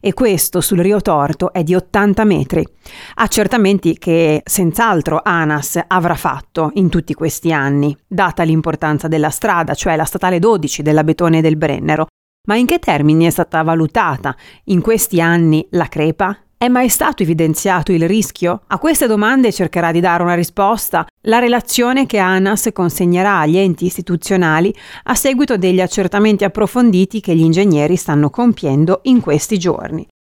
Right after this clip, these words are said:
Ricordo infine che il ponte è chiuso dallo scorso ventotto febbraio e che la viabilità alternativa passa attraverso i centri di Maranello e Serramazzoni.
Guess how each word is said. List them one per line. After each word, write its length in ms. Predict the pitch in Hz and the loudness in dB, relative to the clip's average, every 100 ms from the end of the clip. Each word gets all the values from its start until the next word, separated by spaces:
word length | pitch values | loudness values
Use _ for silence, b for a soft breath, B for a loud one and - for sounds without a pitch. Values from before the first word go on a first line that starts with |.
| _ - | _ -6
Ricordo 380 | 175 202 185 202 | -4 -2 -2 0
infine 560 | 220 - 240 269 - - | 0 0 2 2 0 -4
che 240 | - 180 170 | 0 0 2
il 200 | 202 170 | -2 0
ponte 480 | 226 214 170 156 | 0 2 2 0
è 20 | 151 | -2
chiuso 400 | 220 196 170 160 | 0 0 2 0
dallo 240 | 151 160 | 0 -2
scorso 400 | - 202 180 175 | -2 -2 -2 -2
ventotto 720 | 165 208 190 - 208 202 - | 0 0 0 -2 -4 -4 -6
febbraio 840 | 165 220 220 170 156 139 160 214 - _ _ | -4 -2 -2 -2 -2 0 0 0 -4 _ _
e 140 | 226 - | -2 0
che 260 | 247 214 | 2 2
la 120 | 202 | 2
viabilità 460 | 185 220 202 202 214 | 0 0 0 0 0
alternativa 800 | 196 202 202 226 247 175 160 160 B B - | 0 0 0 0 -2 -2 0 -2 B B -4
passa 400 | 233 190 - 196 | -2 0 0 0
attraverso 580 | 175 196 180 175 - 202 | 0 0 0 0 0 -2
i 60 | |
centri 480 | 175 196 175 175 175 | 0 0 2 2 2
di 100 | 170 | 2
Maranello 800 | 170 165 196 170 - 143 156 151 | 2 2 2 0 0 2 2 2
e 240 | 160 156 | 0 0
Serramazzoni. 880 | 147 277 - 220 - 175 - - - | 0 0 0 0 -2 -4 -2 -4 -8